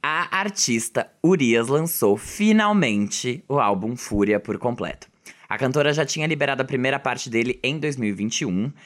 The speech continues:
e a faixa Tanto Faz foi escolhida como single dessa segunda parte, já chegando com o seu videoclipe gravadinho e lançadíssimo pra você dar stream. Urias vai ser o ato de abertura da I Am Pablo Tour na Europa. <laughs> Então, assim,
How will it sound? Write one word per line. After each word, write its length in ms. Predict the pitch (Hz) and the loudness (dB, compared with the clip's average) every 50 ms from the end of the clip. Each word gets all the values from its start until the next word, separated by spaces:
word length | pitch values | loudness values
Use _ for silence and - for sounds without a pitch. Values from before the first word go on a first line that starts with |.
| - - _ | -20 -8 _
e 80 | 143 | -2
a 80 | 165 190 | -2 0
faixa 320 | - - 170 175 - 185 | 0 -2 -4 -2 -2 -6
Tanto 400 | 170 - - 185 202 226 220 240 | -4 -2 -2 0 0 0 0 -2
Faz 420 | 226 - - 139 127 131 147 151 - | -6 -2 -2 0 0 0 -2 -4 -4
foi 160 | - 165 160 | -4 -2 -2
escolhida 440 | 185 175 - - 185 151 151 160 165 | -2 -2 -2 -6 -6 -4 -2 -2 -2
como 320 | 165 - 170 170 185 196 | 0 0 0 2 2 0
single 320 | 185 - 175 156 147 156 139 | -2 -2 -6 -4 -4 -4 -2
dessa 200 | 127 131 - 160 | -2 -4 -4 -6
segunda 360 | 147 - 147 131 139 160 170 | -6 -6 -6 -4 -4 -6 -4
parte, 440 | - - 107 92 82 - - - 104 | -2 -2 -2 -2 -4 -6 -12 -14 -10
já 200 | 98 104 110 117 | -4 -4 -4 -4
chegando 420 | - - 143 107 98 98 95 - | -2 -4 -2 -2 -2 -2 -2 -6
com 200 | - - 120 117 | -4 -4 -2 -2
o 40 | 151 | -2
seu 180 | - - 202 | -6 -6 -6
videoclipe 520 | 208 190 196 214 240 233 - 156 139 143 147 | -6 -4 -4 -4 -4 -4 -4 -6 -4 -4 -4
gravadinho 600 | 127 120 127 131 147 143 127 98 101 107 113 120 | -4 -4 -2 -2 -2 -4 -4 -2 -2 -2 -2 -2
e 40 | 110 | -4
lançadíssimo 760 | 104 113 127 - - 131 117 101 95 107 113 - - 117 113 | -4 -4 -6 -4 -6 -6 -6 -4 -6 -6 -6 -6 -6 -8 -6
pra 140 | - 120 110 | -6 -6 -6
você 240 | 104 110 - 113 | -6 -6 -8 -4
dar 140 | 104 101 104 | -2 -2 -4
stream. 380 | 107 - - - - - - - - _ _ _ - - - - - _ | -4 -4 -8 -8 -8 -10 -10 -12 -18 _ _ _ -20 -20 -20 -20 -6 _
Urias 260 | 123 135 139 185 190 170 | 2 4 4 4 2 2
vai 100 | 180 180 | 0 -2
ser 160 | 175 - 180 | 0 0 0
o 100 | 160 156 | 0 0
ato 220 | 143 143 160 - 170 | 0 -2 -2 -6 -2
de 80 | 156 | -2
abertura 420 | 170 160 170 160 151 - 135 131 131 127 | 0 0 0 -2 -2 0 0 0 2 2
da 200 | 127 120 120 - - | 0 -2 -2 -4 -4
I 240 | - 151 156 156 151 | -4 -2 -2 0 -2
Am 100 | 151 151 | -2 -4
Pablo 340 | 151 156 139 135 135 139 156 | -2 0 -2 -2 -2 -4 -8
Tour 300 | 156 - - 131 131 139 - | -8 -6 -2 -2 -2 -2 -2
na 280 | 120 127 127 123 127 - _ _ | -6 -4 -2 -2 -4 -6 _ _
Europa. 760 | - 131 135 135 135 117 90 90 90 85 - _ - 85 78 82 | 2 2 4 4 4 4 4 4 2 0 -2 _ -2 0 0 0
<laughs> 40 | |
Então, 240 | - - - - 113 | -2 -2 -2 -4 -4
assim, 440 | 101 127 - - 107 92 82 87 92 | -4 -6 -6 -6 -6 -4 -4 -4 -6